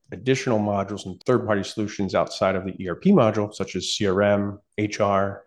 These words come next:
e-commerce, inventory management, supply chain, and warehouse operations, as well as change management and other systems integrations.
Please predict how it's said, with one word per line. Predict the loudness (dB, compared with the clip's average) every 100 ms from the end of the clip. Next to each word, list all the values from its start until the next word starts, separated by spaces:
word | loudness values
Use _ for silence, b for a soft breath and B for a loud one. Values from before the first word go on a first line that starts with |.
| -12
e-commerce, | -12 -2 -2 0 -2 -4 -10 -18 _
inventory | 2 4 4 2
management, | 2 2 0 -4 -4
supply | -8 -4 -2 0
chain, | -2 -4 -4 -6 _ _ _ _ -6
and | -2
warehouse | 2 2 2
operations, | 0 0 2 2 2 0 0
as | 0
well | 0 0
as | -4
change | -8 -8 -4
management | -2 -2 -6 -6 -6 -6
and | -6 -4
other | -4
systems | -6 -12 -10 -10 -8
integrations. | -8 0 2 2 0 -2 -4